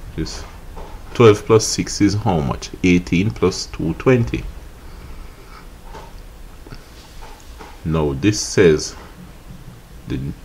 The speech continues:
total is sixty-five. sixty-five.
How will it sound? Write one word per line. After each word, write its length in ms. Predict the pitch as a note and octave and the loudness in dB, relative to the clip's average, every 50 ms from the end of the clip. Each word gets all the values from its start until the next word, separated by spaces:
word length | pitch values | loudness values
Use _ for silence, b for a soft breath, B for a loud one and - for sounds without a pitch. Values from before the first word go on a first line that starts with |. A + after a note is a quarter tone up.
| - - | -10 0
total 520 | - C3+ C3+ D#3 D#3 - - E2 D#2+ D#2 | 4 4 6 6 4 4 4 4 6 6
is 140 | D#2 D#2 - | 4 2 2
sixty-five. 880 | - G#2 F#2 - - - F#2+ - - C3 A#2+ G#2+ E2+ - - - - - - - - - - - - - - - - - - - - - - - - - - - - - - - - - - - - - - - - - - | 0 0 -2 0 -2 -4 -4 0 2 4 6 6 6 4 2 -4 -10 -16 -16 -16 -16 -16 -16 -18 -18 -20 -20 -20 -20 -18 -18 -18 -18 -18 -18 -18 -18 -18 -18 -20 -20 -20 -20 -20 -20 -18 -18 -18 -18 -18 -20 -20 -18 -14 -6
sixty-five. 920 | - F#2+ E2+ - - - F2+ - - F#2 D#2 C#2 A#1 - - - - | -4 -4 -4 -2 -2 -4 -4 -2 2 2 2 4 2 0 -4 -10 -14